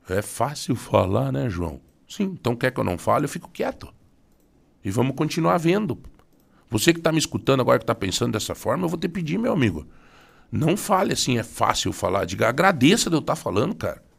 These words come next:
Porque a cidade é nossa, cara. Daqui a pouco tá a nossa filha aí, a minha filha, tua filha, teu filho, andando com o celular pra, pra atender uma ligação, daqui a pouco vem e, e, e te dá uma facada por causa de cinco pila pra comprar uma pedra de crack.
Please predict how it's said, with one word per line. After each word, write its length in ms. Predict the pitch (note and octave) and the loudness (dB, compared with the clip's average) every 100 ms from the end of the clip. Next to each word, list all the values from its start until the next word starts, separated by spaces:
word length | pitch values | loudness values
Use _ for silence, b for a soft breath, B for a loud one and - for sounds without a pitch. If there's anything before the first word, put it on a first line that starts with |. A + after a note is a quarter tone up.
| _ _ b b b b | _ _ b b b b
Porque 160 | - | 4
a 60 | D#3+ | 6
cidade 420 | - A2 A#2+ G3 | 4 6 6 8
é 60 | B3+ | 6
nossa, 460 | A#2+ C#3 B3 - | 6 6 4 2
cara. 440 | E4+ C4+ C3+ - - _ _ _ _ _ _ _ _ _ _ _ _ _ _ _ | 0 -2 -2 -6 -12 _ _ _ _ _ _ _ _ _ _ _ _ _ _ _
Daqui 160 | A#2 C#3+ | 0 2
a 20 | |
pouco 280 | F3 F3+ E3 | 6 6 6
tá 160 | E3 | 4
a 40 | E3+ | 6
nossa 260 | E3 C#3+ | 4 2
filha 320 | - - F3 A#2+ | 0 0 4 6
aí, 320 | C#3+ C3 B B B | 8 6 B B B
a 160 | E2+ G#2 | 2 4
minha 220 | A#2+ A2 | 4 2
filha, 340 | - C3 D3+ | 4 4 4
tua 160 | - G#2+ | 4 0
filha, 400 | - G#2 C#3+ A2 | 0 2 2 2
teu 160 | G#2 F#2+ | 0 -4
filho, 400 | - C#3 C3+ F#2+ B | 4 6 6 2 B
andando 400 | - G2+ G#2 C#3 | -2 4 6 6
com 160 | - G#2+ | 4 -2
o 60 | F#2 | 0
celular 540 | - G#2+ F2+ F#2+ C3 | 2 2 6 8 8
pra, 140 | - | 6
pra 220 | G2 - F#2 | -2 -2 0
atender 280 | - F#2 | 0 2
uma 120 | A2+ A2+ | 4 4
ligação, 400 | G2 F2 - C3+ | 2 2 2 0
daqui 140 | E3+ | 0
a 40 | |
pouco 220 | F#3 G3+ D#3+ | -2 0 2
vem 300 | C#3+ F3 - B B B B | 2 0 -4 B B B B
e, 100 | - | 2
e, 440 | A2+ G#2 G#2 F#2+ G2+ | 2 4 0 0 -2
e 40 | |
te 200 | G2 - | 0 0
dá 280 | F#2+ E2 - | 0 2 4
uma 180 | - A#2 | 6 4
facada 420 | - A2+ - A#2 | 6 4 6 4
por 80 | C#3 | 4
causa 160 | F3 F#3 | 0 2
de 60 | |
cinco 300 | - F#3 E3+ | 0 0 -2
pila 260 | G2+ C3+ E3 | 2 4 4
pra 100 | D#3+ | 0
comprar 200 | G3 G3 | 0 0
uma 40 | |
pedra 260 | D#3+ D3 G#2 | 0 -2 -2
de 60 | |
crack. 440 | - B2+ D#3 - | 2 4 4 -2